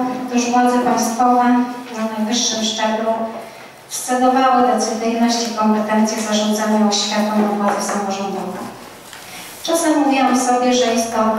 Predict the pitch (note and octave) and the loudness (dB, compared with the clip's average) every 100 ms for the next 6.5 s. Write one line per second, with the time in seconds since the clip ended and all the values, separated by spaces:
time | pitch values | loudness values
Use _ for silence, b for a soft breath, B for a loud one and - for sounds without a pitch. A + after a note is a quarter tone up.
0 | A3 - - A3+ A3+ A3+ A3 - - B3+ | -2 -6 -6 -2 0 2 0 -4 -2 0
1 | B3+ B3 A3 G#3+ F#3+ F3+ F3+ - G#3 G#3 | 2 2 4 2 2 0 -2 -4 -2 -2
2 | G3+ G3+ G3+ G3+ G3+ G3+ G3+ F#3+ F#3+ G3+ | 0 -2 -4 -4 -6 -4 -4 -4 -4 -2
3 | G3+ G#3 - - - - - B B B | -2 -4 -6 -8 -10 -12 -14 B B B
4 | B B3 A#3+ B3 A#3 A#3 A3+ G#3 G3 - | B -4 0 2 2 0 -2 -4 -4 -2
5 | B3 C4 A#3 A#3 G#3 G#3 G3+ A3 G#3+ G#3 | 2 4 4 2 0 -2 -2 0 2 2
6 | F3+ - A#3+ B3 | 0 0 2 2